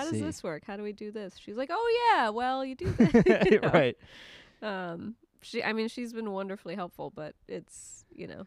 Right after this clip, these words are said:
Speaker 1: there's no handbook.
Speaker 2: Right, yeah. So
Speaker 1: And
Speaker 2: she's just, just free to call at any point? Is that
Speaker 1: Oh,
Speaker 2: kinda what
Speaker 1: yeah.
Speaker 2: she's doing for you
Speaker 1: Yeah,
Speaker 2: guys?
Speaker 1: she's been great. Yeah, and we've gone on book buys with her, and, you know, she helped us kinda figure that out.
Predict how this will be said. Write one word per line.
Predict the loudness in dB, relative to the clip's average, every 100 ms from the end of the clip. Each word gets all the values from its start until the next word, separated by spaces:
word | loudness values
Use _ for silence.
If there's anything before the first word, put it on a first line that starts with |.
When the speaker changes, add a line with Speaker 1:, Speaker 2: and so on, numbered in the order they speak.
| -6
Speaker 1:
there's | -2
no | 0
handbook. | 0 -2 -4 -8 -10 -16 -20 _ _
Speaker 2:
Right, | 2 4 4
yeah. | 0 0 0 -2
So | 0 2
Speaker 1:
And | 2
Speaker 2:
she's | -2
just, | -4 -2
just | -2 -4 -12 -20
free | -8 0 2 2 -2 _ _ _ _ _ _ _ _ -8
to |
call | -2 2 4 2 0
at | -2
any | 0 0
point? | 0 -2 0
Is | 0
that | 0 6
Speaker 1:
Oh, | 6
Speaker 2:
kinda | 8
what | 4
Speaker 1:
yeah. | 2
Speaker 2:
she's | 0
doing | 4 2
for | 4
you | 4
Speaker 1:
Yeah, | 6 4
Speaker 2:
guys? | 0
Speaker 1:
she's | -6 -6 -4
been | -4 -4
great. | -4 -4
Yeah, | -4 -4
and | -4
we've | -8 -8
gone | -8 -8
on | -10 -14 _
book | -6 -4 -2
buys | -4 -4 -4
with | -8 -6
her, | -4 -4 -4 -4
and, | -6 -8 -12 -16 -16
you | -14
know, | -12 -14
she | -14 -12
helped | -12 -12
us | -16 -14
kinda | -14 -14
figure | -12 -12 -10
that | -10 -10
out. | -10 -12